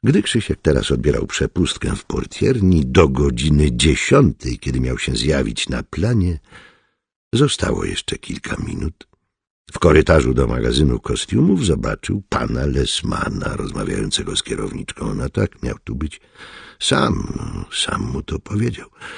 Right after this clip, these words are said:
Szykował się do podróży i umówił z panem Szymonem Weinerem, starszym, doświadczonym w zawodzie krawcem, wybitnym fachmanem, który całe życie spędził na ubieraniu aktorów, najpierw w łódzkich teatrach, a później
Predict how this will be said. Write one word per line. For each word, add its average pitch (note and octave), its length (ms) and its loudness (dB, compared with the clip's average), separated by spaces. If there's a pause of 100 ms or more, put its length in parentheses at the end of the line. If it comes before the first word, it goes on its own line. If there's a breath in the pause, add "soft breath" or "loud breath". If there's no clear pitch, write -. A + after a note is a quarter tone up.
(580 loud breath)
Szykował E2+ 360 2
się - 140 2
do D#2 120 4
podróży G#2 600 6
i D#2+ 220 2
umówił F2 540 8
z - 80 -2
panem D#2 400 4
Szymonem E2+ 680 8
Weinerem, D2+ 800 4
starszym, - 720 -2
doświadczonym C2 800 2
w A1 40 -2
zawodzie A#1 380 -2
krawcem, G#2+ 480 2
wybitnym C#2 560 0
fachmanem, - 540 -2
który B1+ 300 -4
całe D#2+ 260 4
życie F#2 280 4
spędził D2+ 380 2
na D2 140 2
ubieraniu D#2+ 460 2 (140)
aktorów, G#2+ 760 2 (500 loud breath)
najpierw - 500 -2 (140)
w C#2+ 80 2
łódzkich - 380 -2
teatrach, - 520 0
a - 60 -10
później A1 360 -4